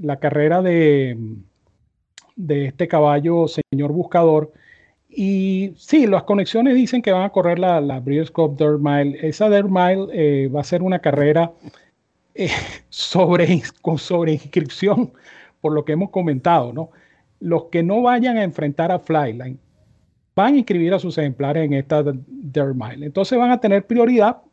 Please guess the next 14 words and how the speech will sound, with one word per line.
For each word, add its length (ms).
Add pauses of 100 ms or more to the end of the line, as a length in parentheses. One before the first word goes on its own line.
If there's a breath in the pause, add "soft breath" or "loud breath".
primero, 380
los 120
caballos 320
que 80
están 200
clasificados 640
por 160
el 100
Gana 240
y 40
Estás 260
Dentro, 340 (600 soft breath)
y 100
después 360